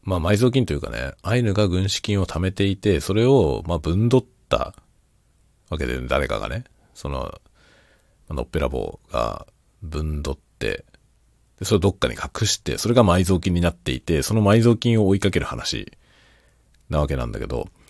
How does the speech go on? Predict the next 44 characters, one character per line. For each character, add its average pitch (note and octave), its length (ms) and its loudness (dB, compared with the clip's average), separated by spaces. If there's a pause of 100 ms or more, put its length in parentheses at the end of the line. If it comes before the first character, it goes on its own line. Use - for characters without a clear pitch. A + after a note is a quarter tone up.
(340)
そ - 200 -4
も F3+ 140 0
そ F3+ 140 0
も E3 180 0
の、 C3+ 260 4
そ - 160 -2
の、 C2+ 340 -2
ア C#3+ 140 0
イ F3 80 2
ヌ F2+ 120 2
が C#2 140 -2
軍 B2+ 340 0
資 - 160 2
金 D#3+ 220 0
を B2+ 60 2
貯 G#2+ 140 -4
め A#2 120 0
る C3+ 80 -2
と G#2+ 80 0
い D2+ 40 0
う - 20 -2
こ - 80 -6
と - 80 -4
が - 260 -4
あ - 80 -2
っ - 60 -6 (200)
た G2 120 4
ん C2 100 -2
だ A#1 100 -2
ろ - 100 -2
う - 40 -10
か - 120 -8
と - 80 -10
い G2+ 80 -8
う、 - 80 -14 (520)
あ - 100 -4
り C#3 200 2
得 D#3 140 6
る A2 120 4
ん C2 80 -4
だ - 80 -4
ろ - 60 -8
う - 40 -10
か。 - 120 -12